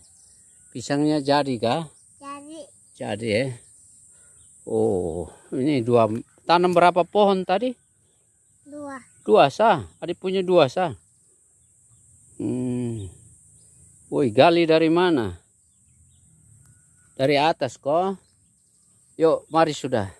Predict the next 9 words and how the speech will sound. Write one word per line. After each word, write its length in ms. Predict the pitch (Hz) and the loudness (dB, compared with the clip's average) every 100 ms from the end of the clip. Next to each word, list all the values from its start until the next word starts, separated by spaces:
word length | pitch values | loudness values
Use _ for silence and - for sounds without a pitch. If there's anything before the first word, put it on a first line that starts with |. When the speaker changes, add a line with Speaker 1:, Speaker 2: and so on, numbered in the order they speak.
| _ _ - | _ _ -12
Speaker 1:
Yuk, 400 | 123 131 113 117 | -4 -2 -2 0
Gebi. 320 | 156 160 117 87 _ - _ _ _ _ _ | 0 0 -4 -6 _ -20 _ _ _ _ _
Ya. 160 | 123 139 - _ _ _ _ _ - - | -4 -4 -6 _ _ _ _ _ -12 -8
Aduh. 800 | 101 123 123 107 101 92 87 87 - - - - - - - | -8 -4 -4 -4 -6 -10 -12 -14 -20 -20 -20 -20 -20 -20 -20
Ini 320 | 82 82 82 | -16 -14 -16
tanam 480 | - 95 85 82 82 | -8 -6 -6 -8 -12
pisang 480 | 87 - 92 80 78 | -14 -12 -10 -10 -8
berapa 480 | 87 92 87 - 87 | -4 -4 -4 -6 -4
memang. 560 | 98 135 156 135 131 | -2 0 0 -2 -6